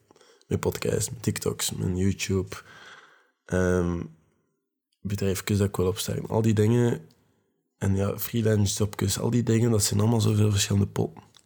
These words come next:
Waar dat ik met mijn handen in zit te graaien. En als ik daar één van wegneem,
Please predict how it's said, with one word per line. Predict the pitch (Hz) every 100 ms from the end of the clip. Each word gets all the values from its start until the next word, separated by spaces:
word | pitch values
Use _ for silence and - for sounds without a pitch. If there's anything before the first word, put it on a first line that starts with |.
| _ _ _
Waar | -
dat | 104 98
ik | 113
met | 101
mijn | 95
handen | 95 98 95
in |
zit | 92 98
te | 104
graaien. | 104 101 107 107 - - _ _ _ _ _ _ _ -
En | 101
als | 101
ik | 101
daar | 101 -
één | 113 117 123 104 101 -
van | - 104
wegneem, | 104 117 113 120 120 117